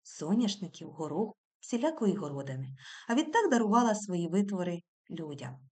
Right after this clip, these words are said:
"Пошли мені, Боженько, нових яскравих барв", перед сном молилася. "Не хочу грошей багато, хочу тільки,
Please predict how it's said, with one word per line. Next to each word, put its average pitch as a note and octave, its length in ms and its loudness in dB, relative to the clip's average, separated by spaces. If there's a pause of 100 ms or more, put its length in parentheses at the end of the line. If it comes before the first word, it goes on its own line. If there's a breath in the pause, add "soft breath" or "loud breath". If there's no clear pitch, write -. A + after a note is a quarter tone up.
(360 loud breath)
"Пошли C#4 380 -2
мені, E3+ 360 -2 (120)
Боженько, F#3+ 480 -4
нових B3 360 -2
яскравих D#3+ 520 -8
барв", C3 300 -10 (360 soft breath)
перед F#3+ 240 -2
сном D#3 260 -6
молилася. D3 640 -6 (320 loud breath)
"Не D4 100 0
хочу E4 340 0
грошей G3+ 360 0
багато, G3+ 460 -4 (220 soft breath)
хочу C#4+ 260 2
тільки, C#4 420 0